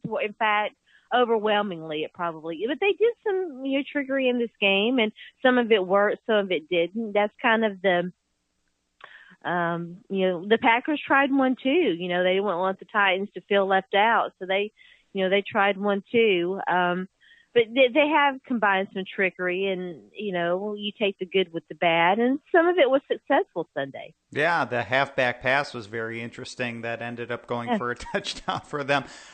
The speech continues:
Speaker 2: Um, DeMarco Murray, uh, do you think
Speaker 1: Yes.
Speaker 2: he would have the success he did against the number two rush defense in the N F L coming into the game, um,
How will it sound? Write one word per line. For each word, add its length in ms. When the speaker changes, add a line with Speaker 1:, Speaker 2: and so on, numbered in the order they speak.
Speaker 2:
Um, 520
DeMarco 440
Murray, 480
uh, 280
do 160
you 180
think 460
Speaker 1:
Yes. 180
Speaker 2:
he 320
would 220
have 420
the 80
success 640
he 180
did 320
against 400
the 200
number 340
two 240
rush 320
defense 500
in 120
the 120
N 120
F 100
L 140
coming 320
into 240
the 80
game, 320
um, 520